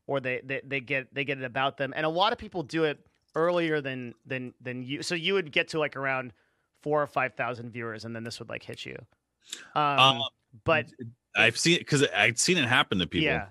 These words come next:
Speaker 1: me
Speaker 2: That
Speaker 1: too.
Speaker 2: exact, that exact loss of drive <laughs> or, like, fire. And
Speaker 1: Yeah.
Speaker 2: honestly, it, it, it literally is them taking for advantage what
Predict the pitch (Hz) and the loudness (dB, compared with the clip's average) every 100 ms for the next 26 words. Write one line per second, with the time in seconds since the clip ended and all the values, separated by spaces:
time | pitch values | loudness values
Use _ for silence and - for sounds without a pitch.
0 | - 139 117 120 101 120 107 120 117 95 | -8 0 4 4 4 2 4 4 4 4
1 | 117 120 - 117 104 101 113 - 98 101 | 4 4 2 0 4 6 6 4 6 4
2 | 90 92 95 95 92 80 78 82 - 120 | 4 -2 0 4 6 4 0 -6 -4 -4
3 | - 95 92 90 - 98 92 87 - - | 2 4 6 4 2 2 2 0 -6 -18
4 | - 92 98 98 147 139 - 110 92 95 | -4 0 2 4 4 4 4 4 4 -4
5 | 98 - _ _ _ _ - 110 104 113 | -6 -16 _ _ _ _ -4 -2 0 -4
6 | - 117 110 117 123 156 151 143 135 127 | -2 -2 2 2 6 6 8 8 6 4
7 | 107 107 98 90 - - - 95 101 101 | 4 4 4 4 2 0 -4 0 2 4
8 | 98 - 104 87 98 87 90 - - 95 | 0 -2 -2 0 -2 -2 -4 -8 -2 0
9 | 82 80 87 82 85 80 76 - 85 85 | 2 -2 -6 -4 -4 -4 -8 -6 -2 -2